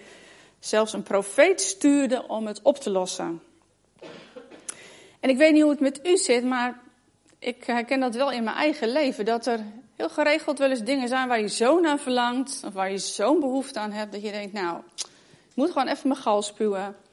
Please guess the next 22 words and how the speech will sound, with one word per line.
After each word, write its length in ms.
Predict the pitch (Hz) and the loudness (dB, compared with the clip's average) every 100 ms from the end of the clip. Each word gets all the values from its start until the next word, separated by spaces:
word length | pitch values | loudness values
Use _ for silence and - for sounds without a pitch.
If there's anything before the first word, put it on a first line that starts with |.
| _ _ - _ _ _ - | _ _ -20 _ _ _ -12
Of 80 | 220 | -8
misschien 500 | 233 269 269 247 233 | -4 -2 0 -2 -4
roddel 340 | 226 254 294 254 | -2 2 4 2
je 140 | 214 | 2
wel 140 | 202 | 0
eens 160 | 202 202 | -2 -4
graag 400 | - 208 208 - | -4 -2 -2 -4
over 240 | 214 214 | -6 -4
een 220 | 208 196 202 | -8 -10 -2
klasgenoot 840 | 254 254 - 240 220 196 190 202 | 0 0 0 -4 -2 -4 -6 -8
of 120 | 196 | -4
over 260 | 220 214 208 | -2 -2 -4
een 160 | 202 | 0
leraar 460 | 220 262 247 208 196 | 2 2 0 -2 -2
waar 80 | 208 | -4
je 60 | |
echt 240 | - 233 - | -6 -8 -8
vreselijk 540 | - 269 294 - 220 | -2 -2 -2 -6 -10
te 100 | 226 | -6
balen 400 | 202 214 208 190 | -4 -4 -4 -6
van 140 | 196 | -8
hebt. 380 | 196 190 190 - | -8 -8 -10 -18